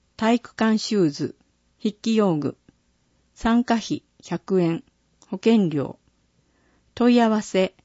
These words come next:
スポーツ振興課、伊賀市レクリエーション協会事務局。電話、二二九六三五。ファックス、二二九八五二。第十一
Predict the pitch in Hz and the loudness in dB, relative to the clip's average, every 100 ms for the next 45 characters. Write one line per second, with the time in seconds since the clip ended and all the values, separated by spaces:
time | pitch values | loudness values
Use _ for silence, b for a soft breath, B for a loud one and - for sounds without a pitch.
0 | _ _ - - 233 233 208 - 190 190 | _ _ -16 -4 -2 -2 -6 -2 -2 -2
1 | - 175 165 - 165 - _ _ _ _ | 0 0 0 -4 -4 -8 _ _ _ _
2 | _ - 226 208 - 165 151 175 - 226 | _ -2 2 2 0 -4 -2 -2 0 2
3 | 226 226 - 220 220 - 214 208 170 156 | 2 0 0 0 0 0 -2 0 -2 0
4 | 165 185 180 139 - - - _ _ _ | 0 -2 -2 -8 -8 -14 -14 _ _ _
5 | _ _ _ _ - 214 214 202 190 180 | _ _ _ _ 0 2 4 4 2 0
6 | - _ _ 196 226 240 240 233 208 147 | -8 _ _ 2 6 8 8 6 6 2
7 | - - 233 233 233 - 180 170 170 139 | -2 -2 2 2 0 -6 -2 -2 0 -2
8 | 151 - _ _ _ _ _ _ 233 - | -4 -8 _ _ _ _ _ _ -4 -4
9 | - - 165 151 - _ - 214 233 226 | -10 -10 -8 -8 -10 _ -2 2 4 6
10 | 226 214 151 - - 226 240 226 - 175 | 4 4 2 -2 -4 -2 0 -2 -4 -4
11 | 170 160 160 170 156 - _ _ _ _ | 0 0 0 0 -2 -4 _ _ _ _
12 | _ _ _ _ _ _ _ _ _ _ | _ _ _ _ _ _ _ _ _ _
13 | _ _ _ _ _ _ _ _ _ _ | _ _ _ _ _ _ _ _ _ _
14 | _ - 226 180 208 214 233 - | _ -4 -2 -2 -2 0 0 -4